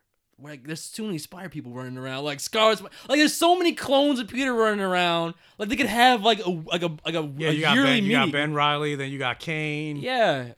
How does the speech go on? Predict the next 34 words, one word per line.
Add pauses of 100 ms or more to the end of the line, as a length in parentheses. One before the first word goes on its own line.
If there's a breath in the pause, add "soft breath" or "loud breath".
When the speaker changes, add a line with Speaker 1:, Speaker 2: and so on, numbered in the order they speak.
(120)
Speaker 1:
because
Ben
Reilly's
alive
now
again.
Speaker 2:
Yeah. (240)
Speaker 1:
The
Speaker 2:
And
Speaker 1:
fuck? (220)
Speaker 2:
so
is
Kane. (100)
Speaker 1:
Yeah. (400)
Speaker 2:
And
now
you
got (120)
Otto. (480)
It's
three, (140)
three
spider
clones.
Speaker 1:
It's
too
many.
<laughs>
Speaker 2:
In
addition
to
all
the
spiders